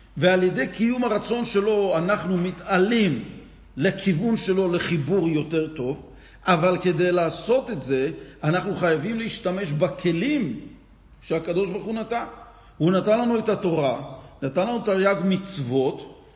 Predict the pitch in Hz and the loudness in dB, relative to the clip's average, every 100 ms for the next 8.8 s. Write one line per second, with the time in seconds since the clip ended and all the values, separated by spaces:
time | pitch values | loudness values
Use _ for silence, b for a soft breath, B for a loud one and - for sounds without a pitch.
0 | - 127 151 175 196 285 269 240 180 180 | -16 -2 2 4 4 2 2 0 0 -2
1 | - 226 214 196 175 180 170 160 160 170 | 2 2 4 4 4 2 2 0 -2 -6
2 | - 202 180 - 151 147 294 320 240 180 | -4 -2 -2 -2 0 2 2 2 2 2
3 | 170 175 190 254 269 196 202 220 214 - | 0 -2 -2 -2 -2 -2 -8 -8 -8 -6
4 | 214 240 - 180 269 240 196 190 190 226 | -4 -2 -2 -4 -4 0 2 2 2 0
5 | 220 196 202 254 233 - B B B 160 | 0 -2 -2 -2 -4 -8 B B B -2
6 | 170 208 208 196 175 170 165 147 120 110 | 2 2 2 0 0 0 -2 -4 -8 -10
7 | - B B - 156 160 151 151 120 240 | -14 B B -2 2 2 0 -4 2 2
8 | 302 - 175 139 127 123 107 123 | 2 0 0 0 0 -4 -6 -10